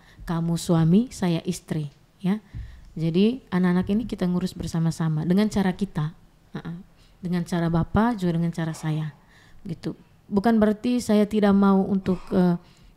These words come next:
berada di antara anak-anak ini, tidak, ya. Ini sebuah pilihan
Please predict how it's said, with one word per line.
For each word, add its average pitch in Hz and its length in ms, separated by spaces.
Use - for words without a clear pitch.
berada 185 380
di 185 160
antara 185 340
anak-anak 185 380
ini, 220 260
tidak, 185 380
ya. 220 160
Ini 247 160
sebuah 208 320
pilihan 180 560